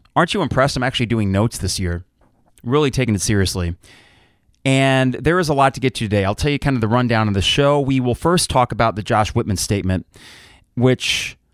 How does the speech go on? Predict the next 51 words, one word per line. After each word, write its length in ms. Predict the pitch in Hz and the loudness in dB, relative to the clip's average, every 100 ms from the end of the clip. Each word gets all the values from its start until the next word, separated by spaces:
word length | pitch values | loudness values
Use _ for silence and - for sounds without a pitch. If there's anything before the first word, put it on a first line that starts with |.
| _ _ _ _ - | _ _ _ _ -2
was 180 | 180 156 | 0 2
necessary, 560 | 156 143 - 160 196 | 0 0 0 2 2
and 80 | 185 | 0
I 60 | 123 | 0
gotta 180 | 131 | 0
give 120 | 147 135 | 0 -4
him 60 | |
credit 440 | - 139 160 - - | 0 -2 -2 -8 -6
for, 720 | 147 135 127 123 120 120 113 _ _ _ _ _ - | 0 4 4 4 4 2 -2 _ _ _ _ _ -2
um, 500 | 113 110 104 101 101 _ _ _ _ _ _ _ _ _ _ _ _ _ _ - | 2 2 2 2 -2 _ _ _ _ _ _ _ _ _ _ _ _ _ _ -8
I 60 | 190 | -2
don't 80 | 220 | 0
wanna 80 | |
say 140 | - 185 | 2 2
getting 260 | 156 147 | 2 2
out 80 | 135 | 0
in 60 | 117 | 0
front 240 | - 101 | 0 0
of 60 | 90 | -2
it. 140 | - - | -8 -2
I 80 | 104 | -2
think 140 | 170 | 0
that 60 | 165 | 0
they 120 | 147 | 0
could 160 | - 151 | 0 -2
have 140 | - | -2
probably 420 | 139 139 127 139 | 0 0 0 -2
released 320 | 120 123 123 | 0 2 2
something 300 | - 113 107 | 0 0 0
sooner, 420 | - - 113 95 90 | 0 2 2 2 0
but 140 | 117 | -2
the 40 | |
fact 300 | 110 156 170 | 0 0 0
of 60 | 165 | -2
the 60 | 120 | 0
matter 340 | 113 110 104 | 2 2 2
is, 200 | 110 107 | 2 -2
by 280 | - 95 101 | -4 -2 -2
Tuesday, 540 | - 170 127 - 101 | -2 -2 -2 -2 -2
there 120 | 110 104 | -2 -2
was 120 | 98 | -2
a 60 | |
statement 340 | - 113 110 - | -2 -2 -2 -4
from 100 | 104 | -2
Josh 340 | 101 95 - | 0 0 0
Whitman 280 | 107 95 98 | -4 -2 0
about 200 | 95 95 | 0 -2
the 60 | 92 | -4
game 320 | 107 117 127 | -2 0 2
day 160 | 117 | 2
experience 720 | 107 - - 107 98 98 - | 0 -2 -2 0 0 0 -4